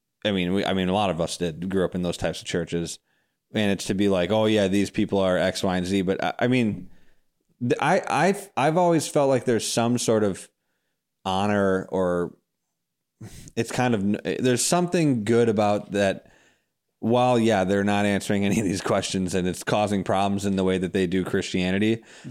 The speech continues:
Speaker 1: they still believe. Like, they, they, like, you couldn't get these people to not believe in Jesus. Like, you couldn't
Speaker 2: Right.
Speaker 1: do it.
Speaker 2: If the
Speaker 1: They just
Speaker 2: minister,
Speaker 1: believe.
Speaker 2: if the minister had just explained the truth to John,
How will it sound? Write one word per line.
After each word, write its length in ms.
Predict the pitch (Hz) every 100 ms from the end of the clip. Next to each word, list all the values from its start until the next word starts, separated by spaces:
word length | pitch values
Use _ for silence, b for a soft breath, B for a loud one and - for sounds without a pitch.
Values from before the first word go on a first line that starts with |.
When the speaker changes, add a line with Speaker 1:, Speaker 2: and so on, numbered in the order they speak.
| 107
Speaker 1:
they 140 | 127
still 260 | 131 - 208
believe. 640 | 156 139 180 151 107 92
Like, 240 | 123 120 -
they, 160 | 135
they, 220 | 131 135
like, 260 | - 127 113
you 140 | 131 151
couldn't 300 | 185 165 127
get 160 | 147
these 180 | 139 127
people 280 | - 117 110
to 80 | 107
not 260 | 110 113
believe 340 | 98 104 110 95
in 120 | 90
Jesus. 260 | 104 95 -
Like, 160 | 104 104
you 100 | 117
couldn't 280 | - 151 147
Speaker 2:
Right. 100 | -
Speaker 1:
do 160 | 127
it. 60 | 104
Speaker 2:
If 100 | -
the 60 | -
Speaker 1:
They 100 | 208
just 320 | 208 226 -
Speaker 2:
minister, 140 | -
Speaker 1:
believe. 320 | 120 95 170 -
Speaker 2:
if 160 | 202 202
the 80 | 214
minister 380 | 170 175 -
had 120 | 143 127
just 240 | 139 -
explained 560 | 151 - - 131 131 113
the 140 | 113
truth 320 | - 120 -
to 100 | -
John, 400 | 117 113 127 170